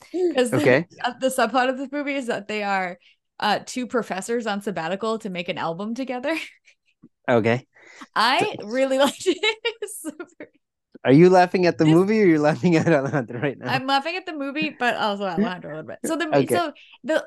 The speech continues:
Speaker 1: the thing I love about Matt Farley is, like, all of the movies are sort of these weird, absurdist, like, but grounded in reality movies where, like, sometimes he's in places where I'm like, "I know that place 'cause I'm from <laughs> New Hampshire," you
Speaker 2: Ah,
Speaker 1: know? It's
Speaker 2: gotcha,
Speaker 1: like,
Speaker 2: yeah.
Speaker 1: it's just so,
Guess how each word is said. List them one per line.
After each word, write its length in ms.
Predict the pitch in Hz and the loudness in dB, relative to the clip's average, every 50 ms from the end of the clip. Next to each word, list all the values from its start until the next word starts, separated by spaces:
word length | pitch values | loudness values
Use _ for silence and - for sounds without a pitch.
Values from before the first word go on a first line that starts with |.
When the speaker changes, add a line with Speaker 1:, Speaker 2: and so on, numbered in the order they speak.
| - | -2
Speaker 1:
the 160 | 240 240 277 | 0 0 0
thing 160 | 277 320 320 - | 0 0 -6 -6
I 140 | 494 508 392 | -6 -8 -4
love 220 | 269 220 196 196 226 | -2 0 0 0 -2
about 240 | 214 226 208 185 | -2 -4 -4 -2
Matt 200 | 170 170 180 - | -4 -6 -6 -6
Farley 400 | - - 165 160 175 196 226 247 | -8 -10 -8 -8 -6 -6 -6 -6
is, 140 | - - 220 | -6 -6 -6
like, 180 | 233 214 220 - - | -6 -8 -8 -8 -4
all 260 | - 196 208 254 330 | -2 0 0 0 -2
of 80 | 381 392 | -4 -6
the 140 | 453 415 349 | -6 -4 -4
movies 400 | 254 220 208 202 240 254 269 262 | -4 -4 -4 -4 -4 -4 -6 -6
are 240 | - - 220 220 208 | -6 -6 -6 -6 -8
sort 360 | 202 - - 214 226 240 262 | -10 -12 -10 -8 -8 -6 -6
of 100 | 262 277 | -6 -6
these 220 | 254 285 262 - 202 | -6 -6 -6 -8 -10
weird, 500 | 175 175 190 190 202 214 240 269 269 - - | -10 -8 -8 -6 -6 -4 -4 -4 -6 -6 -6
absurdist, 840 | 240 226 214 - - - 170 175 180 196 208 226 220 - - - 208 | -8 -10 -12 -12 -10 -8 -8 -6 -6 -6 -8 -8 -10 -12 -16 -14 -10
like, 300 | 127 151 170 165 - - _ 233 233 | -8 -6 -8 -8 -10 -14 _ _ -12
but 300 | 202 196 220 - - _ - 240 202 | -8 -6 -6 -6 -6 _ -16 -14 -10
grounded 460 | - 208 190 185 190 202 226 220 208 | -6 -4 -2 -2 -2 -2 -4 -4 -4
in 140 | 214 214 208 | -6 -6 -6
reality 480 | 208 185 175 165 165 170 175 196 208 | -6 -6 -6 -6 -6 -6 -6 -6 -6
movies 400 | 190 185 180 180 196 220 240 233 | -6 -6 -8 -6 -6 -6 -6 -6
where, 100 | 226 208 | -6 -6
like, 180 | 196 185 185 - - | -8 -8 -8 -10 -10
sometimes 380 | - 262 240 240 269 269 269 | -8 -6 -4 -2 -2 -4 -4
he's 160 | 285 285 254 240 | -4 -6 -6 -6
in 160 | 202 190 196 | -8 -8 -8
places 360 | 226 226 254 247 277 277 247 | -8 -10 -10 -10 -10 -10 -8
where 80 | 262 247 | -8 -6
I'm 80 | 240 | -6
like, 120 | 247 240 240 | -6 -6 -6
"I 100 | - 302 | -6 -6
know 140 | 311 262 214 | -4 -4 -4
that 200 | 180 165 165 170 | -4 -4 -4 -4
place 320 | - 202 175 214 269 277 - | -4 -4 -2 -2 -4 -4 -6
'cause 160 | - 240 208 | -8 -6 -4
I'm 140 | 208 202 202 | -4 -6 -4
from 440 | - 262 269 254 233 220 196 196 | -4 -2 -2 -2 -2 -4 -6 -6
<laughs> 300 | 240 226 226 277 - _ | -6 -4 -6 -6 -8 _
New 200 | - 247 262 254 233 | -6 -2 0 0 0
Hampshire," 340 | 220 - 220 - 269 285 302 | 0 -2 -4 -4 -2 0 2
you 20 | |
Speaker 2:
Ah, 180 | 269 - - - | 4 4 4 4
Speaker 1:
know? 80 | - 320 | 2 2
It's 60 | 320 330 | 2 2
Speaker 2:
gotcha, 220 | - - - - | 2 2 2 0
Speaker 1:
like, 100 | - - | 0 2
Speaker 2:
yeah. 180 | - - 101 - - _ _ _ _ - 254 _ | 2 0 -2 -2 -8 _ _ _ _ -20 -20 _
Speaker 1:
it's 240 | - - 277 240 247 247 | -6 -6 -6 -6 -6 -8
just 340 | 302 294 - - - - | -8 -8 -8 -10 -10 -6
so, 380 | - 233 233 240 262 - - - | -2 0 0 0 0 -2 -4 -6